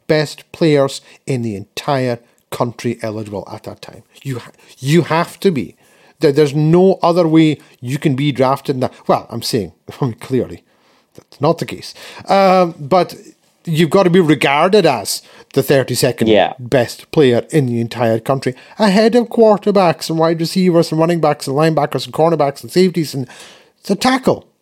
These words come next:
Speaker 1: offensive tackle. Boom. Twenty twenty,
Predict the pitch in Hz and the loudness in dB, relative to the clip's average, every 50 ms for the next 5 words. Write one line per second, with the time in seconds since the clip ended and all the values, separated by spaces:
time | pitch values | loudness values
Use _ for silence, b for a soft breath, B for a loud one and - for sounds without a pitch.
0 | _ _ _ _ _ - - 233 240 254 240 202 - 170 - 170 131 113 - - | _ _ _ _ _ -2 0 2 2 2 2 0 0 -2 -2 -2 -2 -2 -4 -8
1 | - _ _ _ _ _ _ _ _ _ _ _ _ _ _ _ _ _ _ _ | -14 _ _ _ _ _ _ _ _ _ _ _ _ _ _ _ _ _ _ _
2 | _ _ _ _ _ _ _ _ _ _ _ _ _ - - 120 110 107 98 85 | _ _ _ _ _ _ _ _ _ _ _ _ _ -8 -8 -6 -6 -6 -8 -12
3 | 85 90 _ _ _ _ _ _ _ _ _ _ _ _ _ _ _ _ _ _ | -14 -20 _ _ _ _ _ _ _ _ _ _ _ _ _ _ _ _ _ _
4 | _ _ _ _ _ _ _ _ _ _ - - 175 175 170 165 160 165 156 151 | _ _ _ _ _ _ _ _ _ _ -6 -2 0 2 2 2 2 2 2 2
5 | 151 139 - | 0 0 -4